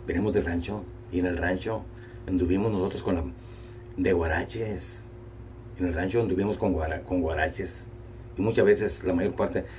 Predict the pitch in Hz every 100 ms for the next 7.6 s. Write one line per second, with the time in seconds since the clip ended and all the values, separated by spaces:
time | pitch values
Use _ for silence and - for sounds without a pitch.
0 | - 101 104 90 92 78 80 92 95 -
1 | 92 87 92 101 92 90 80 - - -
2 | 82 - - 107 - 82 82 98 92 90
3 | 101 95 85 80 95 110 113 - - -
4 | - - - 104 120 135 131 127 131 131
5 | 127 - - - 92 95 92 90 107 131
6 | 151 - 104 120 104 92 - 110 117 -
7 | 101 87 113 123 127 95